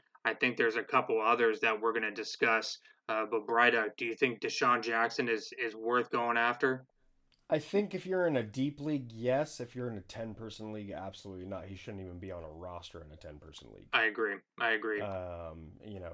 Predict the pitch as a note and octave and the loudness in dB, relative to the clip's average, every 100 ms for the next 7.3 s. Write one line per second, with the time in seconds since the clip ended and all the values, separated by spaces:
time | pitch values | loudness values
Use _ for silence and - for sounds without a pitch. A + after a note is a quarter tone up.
0 | E2+ G2 - G#2 F#2 F2+ F2+ F2+ F2 F2 | -12 -14 -10 -10 -10 -10 -10 -12 -12 -8
1 | B2 B2+ A#2 G#2+ G2+ A#2 G#2+ G2 G2+ G2 | -4 0 0 -2 -8 -10 -10 -8 -6 -6
2 | F#2 F#2 - _ - G#2 F#2 - G2+ F#2+ | -6 -10 -16 _ -12 -10 -10 -8 -8 -6
3 | F2 F2 F#2+ E2+ E2 E2 E2+ E2+ D2+ D#2+ | -8 -10 -12 -12 -12 -12 -12 -14 -12 -14
4 | D2 D#2 D2 C2 - - F#2 F2 C3 - | -14 -16 -18 -20 -20 -18 -14 -2 -2 0
5 | A2+ A2 G#2+ G2+ _ _ - A#2+ - A2+ | -2 0 -2 -6 _ _ 0 0 2 2
6 | A2+ A2 G#2+ E3+ B2+ B2+ D3+ D#3+ F3+ C#3 | 4 4 4 4 2 6 8 8 8 6
7 | C3+ D#3 - | 6 2 0